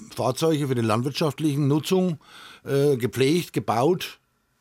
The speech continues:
überholt, erhalten. Und ich sag immer, alles, was krumm und belastet ist, war der Wagner. Alles, was eckig ist und gerade, waren die Schreiner.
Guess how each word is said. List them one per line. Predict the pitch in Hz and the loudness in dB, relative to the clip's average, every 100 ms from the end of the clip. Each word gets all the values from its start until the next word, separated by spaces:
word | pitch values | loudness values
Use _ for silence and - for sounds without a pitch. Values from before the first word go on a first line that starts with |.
| - - | -18 -10
überholt, | 175 131 110 135 160 156 | -4 0 2 2 2 0
erhalten. | 104 113 156 185 165 - - - - | 0 0 0 -2 -4 -6 -18 -12 -6
Und | |
ich | 107 | -2
sag | 127 | 0
immer, | 143 143 - | -2 -4 -2
alles, | 147 175 147 | 0 0 -2
was | 131 - | -4 -2
krumm | 139 165 202 202 | 0 2 2 0
und | 151 123 _ | -4 -6 _
belastet | 123 120 139 170 135 | -2 -2 0 -4 -4
ist, | 175 156 - 107 | -4 -4 -6 -2
war | 120 | -2
der | 107 | 2
Wagner. | 107 127 156 190 160 - - - - | 0 0 -2 -2 -2 -8 -20 -18 -6
Alles, | 135 139 | -2 -2
was | 143 123 | -2 -4
eckig | - 143 175 156 | -6 -4 -4 -4
ist | 170 127 - - _ | -4 -4 -8 -14 _
und | - 120 | -6 -4
gerade, | 113 113 160 104 | -2 0 -2 -2
waren | 131 | -2
die | 143 | -2
Schreiner. | 120 104 123 110 | -2 0 0 0